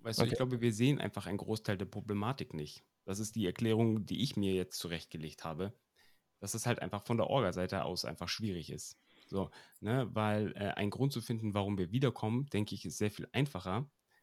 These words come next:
Speaker 1: äh, wenn es nicht zu diesem Knall gekommen ist.
Speaker 2: Ja, das stimmt.
Speaker 1: Ne? Sobald da offensichtli-, offene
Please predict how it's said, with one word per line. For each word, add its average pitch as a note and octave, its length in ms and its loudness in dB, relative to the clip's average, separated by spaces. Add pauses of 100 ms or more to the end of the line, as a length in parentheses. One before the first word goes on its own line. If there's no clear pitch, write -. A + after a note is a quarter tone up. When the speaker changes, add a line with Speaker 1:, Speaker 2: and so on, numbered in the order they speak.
(220)
Speaker 1:
äh, G2 240 -2
wenn G2+ 140 4
es G2 160 0
nicht C#3+ 340 4
zu - 80 0
diesem G2+ 260 2
Knall F2+ 320 2
gekommen D2+ 360 -2
ist. - 260 -8 (560)
Speaker 2:
Ja, G#2 340 0
das G#2 140 -6
stimmt. - 380 -6 (480)
Speaker 1:
Ne? B2 240 2 (180)
Sobald G#2+ 400 2
da A#2+ 80 6
offensichtli-, C3 880 2
offene B2+ 800 4